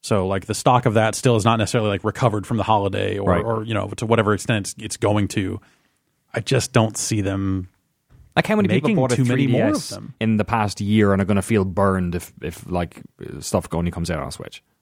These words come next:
Speaker 3: Like, I feel like that, that sixty million
Speaker 1: Yeah, I
Speaker 3: people who
Speaker 1: wonder,
Speaker 3: owns
Speaker 1: yeah.
Speaker 3: it is people who've had it for at least, like, two years.
Speaker 2: Or,
Speaker 3: in
Speaker 2: or
Speaker 3: business,
Speaker 2: if you
Speaker 3: surely,
Speaker 2: did,
Speaker 3: like
Speaker 2: if you did buy one recently, there's a huge library of good cheap
Speaker 3: Totally.
Speaker 2: games out there now.
Speaker 1: Yeah.
Speaker 3: Yeah.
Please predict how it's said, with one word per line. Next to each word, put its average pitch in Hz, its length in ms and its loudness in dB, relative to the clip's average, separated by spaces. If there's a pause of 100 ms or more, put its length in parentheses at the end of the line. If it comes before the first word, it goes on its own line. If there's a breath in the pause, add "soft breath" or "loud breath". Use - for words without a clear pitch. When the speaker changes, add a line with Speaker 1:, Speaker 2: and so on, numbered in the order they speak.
Speaker 3:
Like, 110 180 2
I 127 60 6
feel 156 160 6
like 139 220 4
that, 117 320 2
that 117 180 2
sixty 139 240 0
million 95 220 2
Speaker 1:
Yeah, - 40 4
I 104 40 2
Speaker 3:
people 104 180 2
who 117 80 4
Speaker 1:
wonder, 117 140 4
Speaker 3:
owns 120 100 0
Speaker 1:
yeah. 127 60 4
Speaker 3:
it 120 80 0
is 104 80 0
people 104 200 -2
who've 101 120 -2
had 107 180 0
it 90 80 -8
for 104 200 -2
at 110 120 -8
least, 110 440 -6
like, 95 280 -4 (600)
two - 180 4
years. 214 300 -2
Speaker 2:
Or, 175 180 4
Speaker 3:
in 175 80 2
Speaker 2:
or 175 140 4
Speaker 3:
business, 156 140 2
Speaker 2:
if 139 120 -2
you 151 60 4
Speaker 3:
surely, 196 160 4
Speaker 2:
did, 123 60 -8
Speaker 3:
like 78 100 -6
Speaker 2:
if 127 100 2
you 160 60 4
did 170 120 2
buy 131 140 4
one 117 180 4
recently, 110 380 4
there's 98 200 -2
a 92 40 -4
huge 120 280 0
library 98 480 4
of 90 220 -4
good 92 220 0
cheap - 260 -6
Speaker 3:
Totally. 113 220 4
Speaker 2:
games 92 140 0
out 87 120 0
there 95 140 0
now. 92 260 -2
Speaker 1:
Yeah. 92 160 0
Speaker 3:
Yeah. 92 120 -2